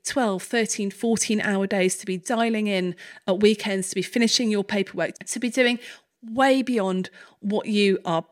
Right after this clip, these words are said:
are paid to do, or way beyond what you can do. And healthcare professionals have been a bit like a sponge. And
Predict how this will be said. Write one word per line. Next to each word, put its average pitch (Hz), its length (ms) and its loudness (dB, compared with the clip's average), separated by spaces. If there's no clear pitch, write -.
are 175 140 0
paid 220 300 0
to - 120 -6
do, 285 300 4
or 208 140 -10
way 208 220 -4
beyond 214 340 -6
what - 140 -10
you 226 180 -4
can 214 480 -2
do. 170 300 -6
And 226 360 4
healthcare 285 340 0
professionals - 400 -4
have 202 100 -8
been 294 200 0
a - 20 0
bit - 260 -2
like 214 240 -4
a 202 40 -6
sponge. 185 580 -8
And 226 240 2